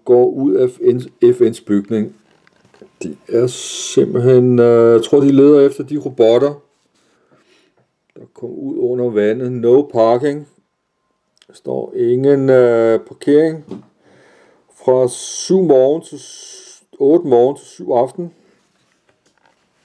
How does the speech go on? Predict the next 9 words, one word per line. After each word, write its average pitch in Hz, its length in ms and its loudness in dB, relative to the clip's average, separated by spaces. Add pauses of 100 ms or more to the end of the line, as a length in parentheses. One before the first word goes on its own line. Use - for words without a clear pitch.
(1900)
Og 110 300 2
de 131 100 -2
følger 143 440 2
simpelthen 151 420 2
de 147 200 2
robotter 139 720 0
ned 151 220 -4
under 165 240 -4
vandet. 151 420 -4